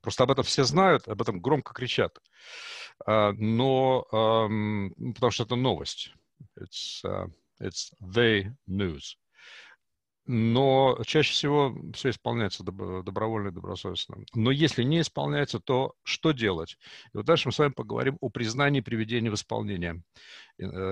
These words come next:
в частности, иностранных третейских решений. И закончим тем, что мы с вами обсудим, чем отличается ар-, инвестиционный арбитраж от, э, коммерческого. Вот такая юридическая логика, такая будет последовательность у нас с вами сегодняшней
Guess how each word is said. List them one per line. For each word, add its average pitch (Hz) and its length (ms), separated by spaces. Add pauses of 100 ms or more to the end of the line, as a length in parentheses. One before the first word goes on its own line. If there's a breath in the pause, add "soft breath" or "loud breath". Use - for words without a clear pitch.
(320)
в - 60
частности, 131 420
иностранных 113 600 (500)
третейских 92 460
решений. - 400 (800 loud breath)
И 131 80
закончим 147 520
тем, 156 200
что - 160
мы 123 80
с - 100
вами 143 220
обсудим, 120 500
чем 143 240
отличается 117 680
ар-, 113 120
инвестиционный 113 640
арбитраж 107 480
от, 107 160 (140)
э, 85 260
коммерческого. - 680 (680 loud breath)
Вот 143 100
такая 165 460
юридическая 127 580
логика, 123 400
такая 113 320
будет 110 240
последовательность 104 720
у 98 60
нас 95 180
с - 80
вами 98 260
сегодняшней 90 600